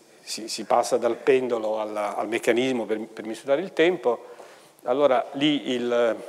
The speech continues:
l'oggetto è un, un dispositivo fatto sempre con la luce, in cui voi vedete quello che sembra un arcobaleno che tante volte abbiamo visto oggi,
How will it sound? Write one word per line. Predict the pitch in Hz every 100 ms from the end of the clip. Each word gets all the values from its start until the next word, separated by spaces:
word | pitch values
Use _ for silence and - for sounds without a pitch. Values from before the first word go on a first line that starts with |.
| - - - _ _ _ _ _ _ - _ _ _ -
l'oggetto | 147 139 139 151 147 - 131 117 - - - - _ _ -
è | 131 127 -
un, | 143 131 131
un | 135
dispositivo | 120 123 - 135 139 127 131 139 120
fatto | 117 110 113 101
sempre | - 139 143 123
con | 113 123
la | 147
luce, | 151 131 - 151 175 -
in | 120 117
cui | 113 160 143
voi | 135
vedete | 135 143 160 147 123 113 - - - - _ -
quello | 135 127
che | -
sembra | 120 160 160 143
un | 135
arcobaleno | 131 - 131 139 139 113 107
che | 113
tante | 131 123 -
volte | 131 151 127 123
abbiamo | 110 117
visto | 127 135 -
oggi, | 135 117 101 123 160